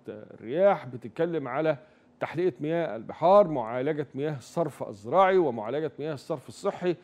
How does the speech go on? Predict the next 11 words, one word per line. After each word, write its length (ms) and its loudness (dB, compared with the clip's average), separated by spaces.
التنوع 640 2
في 340 -4
اللون 340 4
الأخضر 500 -2
ما 200 -4
بين 380 0
الأشجار 440 0
الخشبية 600 -2
والمحاصيل 600 -2
الزراعية 500 -4
المختلفة، 720 0